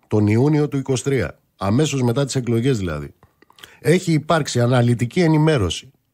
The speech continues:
τόσο της διοίκησης του νοσοκομείου, όσο και της πρώτης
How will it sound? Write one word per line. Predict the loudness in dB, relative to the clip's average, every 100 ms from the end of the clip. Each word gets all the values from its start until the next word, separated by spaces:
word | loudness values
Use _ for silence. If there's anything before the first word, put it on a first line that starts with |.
| _ _ _ _ _
τόσο | 0 2 0
της | -2 -2
διοίκησης | 0 0 0 -2 -4 -2
του | 0
νοσοκομείου, | 0 -2 -4 -2 0 0 -4 -12 _ _ _ _ _ _ _
όσο | 2 2 2 -2
και | -2
της | -4 -2
πρώτης | 0 0 0 -4 -4 -14